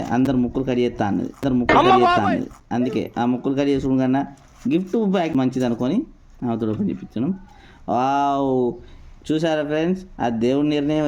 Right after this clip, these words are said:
ఏమో. అంతకుముందు అక్క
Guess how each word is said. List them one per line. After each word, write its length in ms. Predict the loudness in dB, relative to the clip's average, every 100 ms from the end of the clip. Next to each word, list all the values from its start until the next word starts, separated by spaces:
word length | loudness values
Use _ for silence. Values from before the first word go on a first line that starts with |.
| 2
ఏమో. 200 | 2 0 -2 -8 -12 -10 -12 -12 -18 -18 -10 -10 -6 -2
అంతకుముందు 600 | 0 2 2 2 2 2 0 -2 -10 -20 -14 -8
అక్క 240 | -6 0